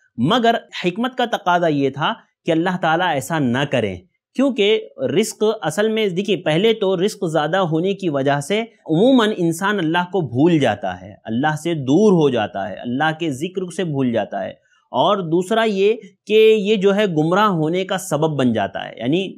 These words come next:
गुमराह होने के चांसेस ज़्यादा बढ़ जाते हैं। इल्ला माशाअल्लाह कुछ लोग होंगे जो, अ, मालो दौलत होने के बावजूद अल्लाह को याद रखते हैं, वरना आम तौर से ऐसे ही होता है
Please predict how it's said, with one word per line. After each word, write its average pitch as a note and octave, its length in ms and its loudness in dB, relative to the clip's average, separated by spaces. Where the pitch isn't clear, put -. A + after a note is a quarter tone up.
गुमराह A#2+ 320 0
होने D3 240 -2
के E3 120 -4
चांसेस D3+ 360 -4
ज़्यादा D3+ 280 2
बढ़ F3+ 160 4
जाते A#2+ 260 0
हैं। F#2+ 80 -10
इल्ला A#3+ 200 -2
माशाअल्लाह G#3 520 0
कुछ C#3+ 180 -4
लोग E3 180 0
होंगे G3+ 320 2
जो, E3 160 -2
अ, C3 260 0
मालो C#3 260 0
दौलत D3 340 -2
होने C3 220 -2
के D3+ 120 -2
बावजूद B2+ 360 0
अल्लाह D3+ 260 0
को C#3+ 120 -4
याद B2+ 200 -2
रखते A#2 220 -8
हैं, E3+ 60 -6
वरना F#3+ 240 -4
आम G3+ 200 -2
तौर G3+ 180 -2
से G3 120 -2
ऐसे D#3+ 220 0
ही G#3 120 2
होता D#3 280 0
है G#2 140 -6